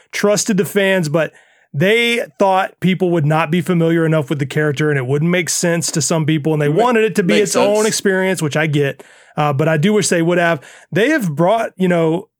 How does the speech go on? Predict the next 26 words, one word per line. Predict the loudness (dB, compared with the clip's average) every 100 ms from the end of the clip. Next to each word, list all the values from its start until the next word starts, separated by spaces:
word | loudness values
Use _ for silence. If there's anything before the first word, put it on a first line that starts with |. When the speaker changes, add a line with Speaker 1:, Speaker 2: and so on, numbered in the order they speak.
| _ -4
Speaker 1:
they've, | -2 -2 -8 _ _ -8
they, | -2 -2
they | 0 2
have | 2 2
had | 2 2 0
so | 0 0
many | 2 0
opportunities | 0 0 -2 -2
to |
bring | -2 0
him | 0
back, | 0 0 0
and |
I'm | -2
surprised | -2 -2 0 0
that | -2
they | -2
haven't. | 0 0 0
They've | -2 0
had | 0
Albert | 0 -2 -4
Brooks | -2 -4 -4
back | -2 -4 -4
on | -8
the |
show | -4 -2 0 0 -2